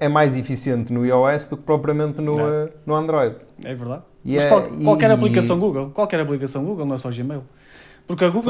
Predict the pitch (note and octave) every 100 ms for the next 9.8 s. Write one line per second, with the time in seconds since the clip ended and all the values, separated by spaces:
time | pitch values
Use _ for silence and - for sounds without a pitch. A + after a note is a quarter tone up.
0 | A3 A3 G#3 G#3 E3+ D3 D3+ D#3+ D3 C#3+
1 | - E3+ E3 - G3 G3+ E3 E3 C3 B2
2 | B2+ D#3 C#3+ D#3 D#3+ D#3+ E3 E3+ D#3 D#3
3 | D3 D3+ D3 - C3+ B2+ A#2+ A#2+ A#2+ A#2+
4 | A2 A2+ G2+ G2 G2 G2 A#2+ _ _ _
5 | _ _ _ G#2 A2+ A#2+ C3 C#3+ C#3 D#3
6 | F3+ G3+ F3+ E3+ D#3 C3+ - - - -
7 | - - C#3+ C3+ D#3 C#3+ F#3+ E3+ C3+ A#2+
8 | A#2 B2+ E3+ G3 F#3 F#3+ F3+ G3 G3 G3+
9 | F3 - F#3 F#3+ G3 G#3 G3 D3